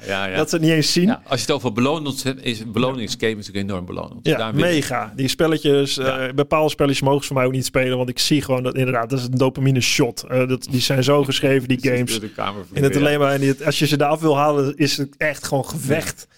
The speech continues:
Speaker 1: Ja.
Speaker 2: aan het worden. Maar ik vind het prima dat ze even gamen, hartstikke leuk. Eh, ze spelen nou ook heel veel buiten. Maar als je een,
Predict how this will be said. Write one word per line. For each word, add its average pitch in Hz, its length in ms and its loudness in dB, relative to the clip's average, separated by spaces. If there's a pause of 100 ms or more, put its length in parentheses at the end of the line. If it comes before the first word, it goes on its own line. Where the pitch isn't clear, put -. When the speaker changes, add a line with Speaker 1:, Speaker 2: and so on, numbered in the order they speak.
(340)
Speaker 1:
Ja. 143 80 0
Speaker 2:
aan 135 80 2
het 123 100 -2
worden. 127 340 0 (480)
Maar - 120 -6
ik - 80 -10
vind 147 140 0
het 139 100 0
prima 151 260 2
dat 127 160 -4
ze 131 80 0
even 123 180 -2
gamen, 135 320 2
hartstikke 143 320 0
leuk. 131 320 2
Eh, 131 180 2
ze 131 120 -2
spelen 131 360 2
nou 127 160 0
ook 127 80 2
heel 127 140 2
veel 120 120 -2
buiten. 120 440 2 (400)
Maar 139 360 0 (240)
als 156 120 0
je 143 260 2
een, 143 200 -2